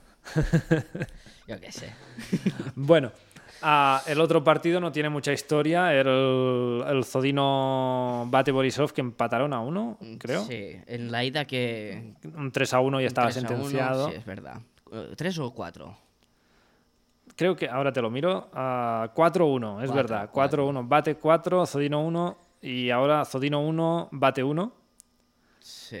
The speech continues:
Speaker 1: Podemos repasar. Marcó el croata Jakub Filipovic, el defensa.
Speaker 2: ¿Mm?
Speaker 1: Y Antilevski marcó para Zodino poco después. Todos los goles en, en la primera parte,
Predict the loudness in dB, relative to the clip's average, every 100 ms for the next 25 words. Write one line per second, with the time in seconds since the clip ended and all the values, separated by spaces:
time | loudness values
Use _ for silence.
0 | -10 -6 -6 -4 -4 -2 0 0 0 -4
1 | -6 -6 -2 -2 2 6 8 8 8 4
2 | 2 0 2 2 2 0 -2 -2 0 4
3 | 4 4 4 6 4 2 0 0 -2 -4
4 | -4 -4 0 -2 -2 -4 -4 -6 -10 -10
5 | -8 -6 -6 -6 _ _ _ _ _ _
6 | _ _ -14 -14 -18 _ _ -8 -2 0
7 | 0 -2 -8 -8 -2 -2 -2 -6 -2 -2
8 | -2 0 2 2 2 -2 -6 -8 -6 -8
9 | -10 _ _ -10 -8 -8 -10 -12 -14 -16
10 | -16 -6 -2 -2 -2 -2 2 2 2 -2
11 | -4 -10 -14 -16 -18 -20 -20 -20 -8 2
12 | 2 4 4 6 4 -2 -6 -12